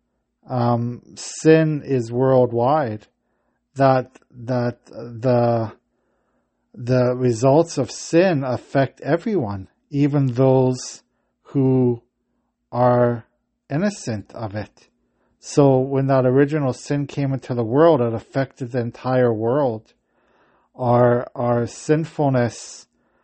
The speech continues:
our, every time we, uh, uh, do something, um, that is sinful, we are not only hurting ourselves, we are hurting those around us, including those who are innocent,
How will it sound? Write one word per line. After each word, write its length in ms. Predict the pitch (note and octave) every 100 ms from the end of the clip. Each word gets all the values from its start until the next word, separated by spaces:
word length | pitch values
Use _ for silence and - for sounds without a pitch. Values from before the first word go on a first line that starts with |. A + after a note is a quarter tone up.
| _ _ _
our, 580 | C3 A#2+ A#2 A#2+ A#2 -
every 260 | C3 C#3 D3
time 500 | - D3 D3 D3 C#3
we, 440 | C3 C3 B2 A#2 -
uh, 100 | A#2+ A2+ - -
uh, 360 | A#2+ A#2 A#2
do 300 | A2 G#2 D#3
something, 720 | G3 - C3+ B2 - A#2 A2+ - _ _ _ _ _ _
um, 640 | C#3 A#2+ A#2 A#2 A2+ A2+ - - C#3 A#2+
that 220 | B2+ A#2+
is 140 | A#2+
sinful, 720 | - D#3+ A3 - B2 A2 G#2+ _ -
we 220 | C#3 E3+
are 200 | E3 D3
not 220 | C#3+ C#3
only 240 | C#3 C#3 C3
hurting 380 | B2+ C3+ C#3+
ourselves, 880 | B2 G#2+ - C#3+ G#3+ D3+ A2 - - _ _ _ _ _
we 160 | C3+ C3+
are 120 | B2+
hurting 420 | C3 C3+ C3+ B2+
those 280 | B2 B2 A2+
around 440 | A#2 A2+ C3 D#3
us, 400 | B2+ G2+ - - _ _ _ _ C3
including 540 | A#2 - C#3+ E3+ D#3+
those 320 | C3 A#2+ -
who 80 | B2
are 100 | A#2+
innocent, 840 | G#2+ A2+ A2 - A2+ G2+ - _